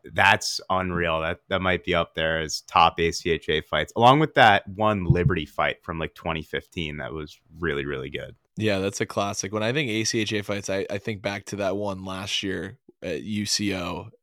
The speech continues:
Speaker 2: in Colorado State. It's gotta be up there and, and, and some of the best the A C H A has ever seen in terms of scraps. It's funny, as a kid, I loved going upstairs to the desktop that we had in our house and just watching hockeyfights dot com, like, was great. Just watching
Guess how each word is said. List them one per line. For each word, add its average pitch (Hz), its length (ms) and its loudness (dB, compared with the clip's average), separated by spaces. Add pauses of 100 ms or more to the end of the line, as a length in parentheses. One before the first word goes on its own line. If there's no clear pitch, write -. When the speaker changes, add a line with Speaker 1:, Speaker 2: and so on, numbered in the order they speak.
Speaker 2:
in 92 180 -8
Colorado 92 480 -6
State. - 380 -8
It's - 100 -20
gotta 107 220 6
be 98 100 -2
up 95 160 -4
there 95 220 -4
and, 90 160 -10
and, 92 240 -10
and 98 160 -8
some 104 160 -4
of 95 80 -6
the 92 60 -8
best 95 420 -6
the 82 120 -6
A 98 140 -4
C 95 160 -4
H 104 140 -4
A 95 80 -2
has 95 140 -6
ever 92 160 -6
seen 98 200 -6
in 92 80 -10
terms 92 240 -8
of 87 80 -12
scraps. 82 520 -8 (120)
It's 110 140 -6
funny, 107 240 0
as 101 100 -6
a 101 40 -6
kid, - 260 -2
I 101 100 0
loved 98 600 -4 (120)
going 107 220 -2
upstairs 98 500 -2
to - 80 -12
the 98 60 -8
desktop 95 680 -6
that 80 200 -10
we 95 140 -6
had 90 220 -6
in 87 60 -12
our 85 140 -8
house 90 320 -6
and 92 100 -8
just 98 240 -12
watching 85 540 -4
hockeyfights 98 640 -2
dot 98 220 -4
com, 90 440 -8
like, 87 180 -8
was 104 140 -6
great. 85 400 -8
Just 107 200 -12
watching 98 460 -6